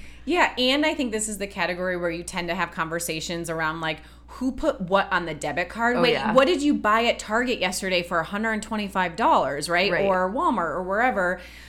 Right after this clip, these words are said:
Speaker 1: Um, this is also the category, Jill told her story with Matt earlier, and how this is the category where sometimes couples are like, "Hey, if you're gonna go get gas, only put twenty bucks in because I don't want you to overdraft the
Speaker 2: Right.
Speaker 1: account."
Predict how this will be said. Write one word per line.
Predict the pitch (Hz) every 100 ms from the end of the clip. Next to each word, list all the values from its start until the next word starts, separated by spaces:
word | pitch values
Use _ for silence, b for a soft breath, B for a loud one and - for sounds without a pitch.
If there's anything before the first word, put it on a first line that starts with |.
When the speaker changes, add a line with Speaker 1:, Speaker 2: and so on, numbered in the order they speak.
| B
Speaker 1:
Um, | 208 196 190
this | 196 214
is | 226
also | - 190 202 240 220
the | 226
category, | 208 175 175 185 190
Jill | 185 160 165
told | - 175
her | 165 165
story | - 180 156 156 156 160 160 B B B B
with | 165 170 170
Matt | 160 151 156 147
earlier, | 196 247 233 208 208 202 202 -
and | 175 180
how | 180 175 170 170 165 170 B B
this | - 190 233
is | 226
the | 262
category | 240 196 196 196 196
where | 185
sometimes | 180 180 175 190 180
couples | - 170 180 175
are | 175
like, | 165 160 - B B
"Hey, | - 240 220 190 - - -
if | 202 196
you're | 202
gonna | 220
go | 214
get | 214 190
gas, | 196 185 190
only | - 190 185
put | 190
twenty | 202 180
bucks | 175 170 -
in | 165
because | 165 190 160 160 156 151 - -
I |
don't | 170
want | 165
you | 160
to |
overdraft | 160 160 151 147
the | 156 143
Speaker 2:
Right. | 175
Speaker 1:
account." | 170 143